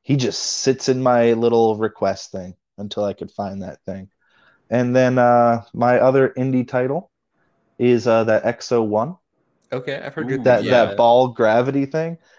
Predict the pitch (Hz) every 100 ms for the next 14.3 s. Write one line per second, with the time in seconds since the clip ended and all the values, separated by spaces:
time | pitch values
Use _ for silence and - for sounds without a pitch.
0 | _ _ - 143 151 135 139 135 135 107
1 | 90 _ _ _ _ - 113 117 117 117
2 | 113 107 - 110 107 107 110 101 101 -
3 | 104 98 95 92 90 - _ _ _ _
4 | _ 135 170 127 101 - _ _ 120 123
5 | 101 127 117 107 127 139 135 120 127 123
6 | 117 104 107 120 135 104 - 120 117 113
7 | 107 - 107 113 117 113 113 113 113 101
8 | 104 113 104 95 98 101 117 156 - _
9 | _ _ _ _ _ - 113 113 107 104
10 | 98 - _ _ _ - 117 - 120 113
11 | 101 - _ - 113 135 131 104 113 117
12 | 113 104 98 107 101 107 101 101 101 -
13 | 110 101 98 101 110 104 98 87 92 87
14 | 85 98